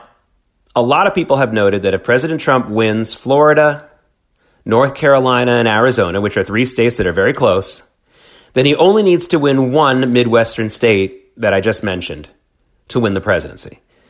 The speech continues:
In other words, he could lose Pennsylvania, he could lose Michigan, but if he wins the ten electoral college votes in Wisconsin, he would still have enough to win. Just barely, but he would have enough.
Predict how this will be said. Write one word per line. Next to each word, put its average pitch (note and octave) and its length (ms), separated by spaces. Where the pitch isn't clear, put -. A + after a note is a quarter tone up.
In G2 60
other G2+ 120
words, G#2 160
he B2 80
could A2 160
lose D#3+ 240
Pennsylvania, G#2 840
he F#2 100
could E2+ 120
lose C3 200
Michigan, G#2+ 580
but F#2+ 100
if E2+ 100
he F#2+ 80
wins C3+ 300
the A#2 80
ten A#2+ 480
electoral A2+ 320
college A2 280
votes G#2+ 180
in A2+ 80
Wisconsin, B2 480
he G2+ 80
would F#2 140
still G2+ 220
have F2 160
enough E2 220
to F2+ 120
win. D#2+ 160
Just - 180
barely, D#3 300
but B2 140
he A2 60
would G2 80
have E2 160
enough. - 340